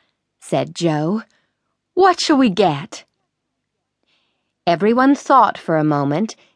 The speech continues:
then Meg said, "I'll give her a nice pair of gloves." "The best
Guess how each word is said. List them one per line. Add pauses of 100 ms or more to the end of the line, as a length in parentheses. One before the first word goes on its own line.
(240)
then
Meg
said, (1300)
"I'll
give
her
a
nice
pair
of
gloves." (1500)
"The (240)
best